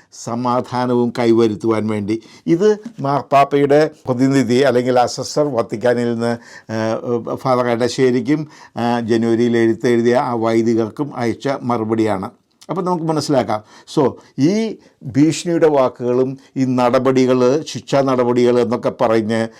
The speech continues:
ഏഹ്, മനുഷ്യരെ വിരട്ടുന്നത് നമ്മുടെ സഭാ, ഏഹ്, നേതൃത്വമാണ്. ഇത് ഇന്നോ ഇന്നലെയോ തുടങ്ങിയതല്ല, ഇത് തുടങ്ങിയിട്ട് വർഷങ്ങളായി. ഇവർ പറയുന്ന പോലെ മാർപ്പാപ്പ നമ്മുടെ വൈദികർക്കെതിരെയോ നമ്മുടെ അതിരൂപതയ്ക്കെതിരെയോ എടുത്തു ചാടി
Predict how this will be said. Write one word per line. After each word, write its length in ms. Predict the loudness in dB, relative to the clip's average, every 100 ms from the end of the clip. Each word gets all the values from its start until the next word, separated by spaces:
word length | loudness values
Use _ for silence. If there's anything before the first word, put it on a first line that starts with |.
| -20 -8
ഏഹ്, 280 | -6 -4 -6
മനുഷ്യരെ 680 | -6 -2 0 0 -2 0 0
വിരട്ടുന്നത് 1040 | 0 0 0 -2 _ 0 2 0 0 -2 -6
നമ്മുടെ 380 | -6 -2 0 0
സഭാ, 480 | -4 0 2 2 -2 _ -10
ഏഹ്, 300 | -8 -6 -2
നേതൃത്വമാണ്. 640 | 0 2 0 0 -2 -6 -12 _ -8
ഇത് 260 | -2 4
ഇന്നോ 400 | 6 6 2 4
ഇന്നലെയോ 560 | 4 4 2 2 4 2
തുടങ്ങിയതല്ല, 840 | 2 0 0 2 2 2 0 -4 -6 _
ഇത് 200 | 0 0
തുടങ്ങിയിട്ട് 400 | 2 0 0 0
വർഷങ്ങളായി. 800 | 0 0 0 -4 -2 0 -2 -4 -12 -12
ഇവർ 300 | -6 -4 -2
പറയുന്ന 360 | -2 -2 -4
പോലെ 360 | -6 -4 -2 -4
മാർപ്പാപ്പ 680 | -4 -4 -6 -2 -2 -2 -2 -2 -4 -14 _
നമ്മുടെ 240 | -8 -4
വൈദികർക്കെതിരെയോ 1200 | -4 -4 -6 -4 -6 -6 -8 -6 -6 -4 -4 -4
നമ്മുടെ 280 | -6 -8 -6
അതിരൂപതയ്ക്കെതിരെയോ 1160 | -6 -6 -8 -8 -8 -8 -8 -6 -6 -4 -6 -10 -6
എടുത്തു 360 | -6 -6 -6 -2
ചാടി 520 | 2 2 0 -4